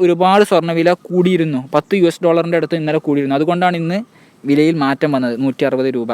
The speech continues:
ഔൺസിനാണ് നൂറ്റി അറുപത്, ഏ, സോറി, പത്ത് യു എസ് ഡോളർ കൂടിയത്. അങ്ങനെയാണ്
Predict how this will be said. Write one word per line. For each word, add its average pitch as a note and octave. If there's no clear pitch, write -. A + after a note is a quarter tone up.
ഔൺസിനാണ് F3+
നൂറ്റി E3+
അറുപത്, E3+
ഏ, C#3+
സോറി, D#3
പത്ത് D3+
യു D#3+
എസ് D3+
ഡോളർ D#3
കൂടിയത്. D3
അങ്ങനെയാണ് A3